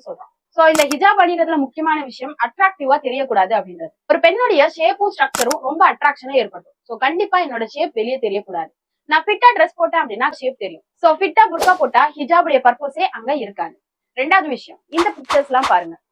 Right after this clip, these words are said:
அட்ராக்டிவா இருக்கா? இல்ல. So ஒரு பெண்ணுக்கு அட்ராக்ஷன் தன்னுடைய முடி. முடி தெரியுற மாதிரி ஒரு ஷால் போடுறது ஹிஜாபுடைய பர்பஸை நிறைவேற்றாது. So முடியும் தெரியக்கூடாது. பெண்களுக்கு ரொம்ப அட்ராக்டிவான விஷயமே இந்த கழுத்து தான். So அந்த கழுத்தும் தெரியாம முழுசா மறைச்சிருக்கணும். அடுத்து புர்கா போட்டு சின்னதா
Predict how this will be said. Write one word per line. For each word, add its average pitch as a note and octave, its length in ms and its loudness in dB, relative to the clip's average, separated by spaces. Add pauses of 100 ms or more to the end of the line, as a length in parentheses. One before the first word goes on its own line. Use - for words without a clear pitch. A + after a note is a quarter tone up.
(100)
அட்ராக்டிவா D#4+ 480 0
இருக்கா? D4 420 2
இல்ல. - 160 -16 (180)
So B3+ 120 -4
ஒரு B3 120 0
பெண்ணுக்கு F#4 360 2
அட்ராக்ஷன் C4+ 520 0
தன்னுடைய A3 360 -2
முடி. G3 280 -8 (520)
முடி A4 160 2
தெரியுற F#4 340 2
மாதிரி E4 240 4
ஒரு C#4+ 200 0
ஷால் C4 220 4
போடுறது A3+ 280 -4
ஹிஜாபுடைய D4+ 520 2
பர்பஸை A3+ 440 -2
நிறைவேற்றாது. G3 600 -6 (280)
So C4+ 180 -4
முடியும் E4 460 -2
தெரியக்கூடாது. G#3 480 -4 (320)
பெண்களுக்கு F#4+ 480 4
ரொம்ப D#4 320 2
அட்ராக்டிவான E4+ 440 2 (100)
விஷயமே C4 300 -6
இந்த D#4 160 -2
கழுத்து G#3+ 320 -2
தான். - 180 -12 (200)
So C#4+ 120 0
அந்த C#4 140 0
கழுத்தும் F#4+ 420 0
தெரியாம C#4+ 500 -2
முழுசா A#3+ 240 -6
மறைச்சிருக்கணும். F#3+ 720 -6 (520)
அடுத்து F4 500 0
புர்கா A4 240 6
போட்டு F#4 260 -4
சின்னதா F4 380 2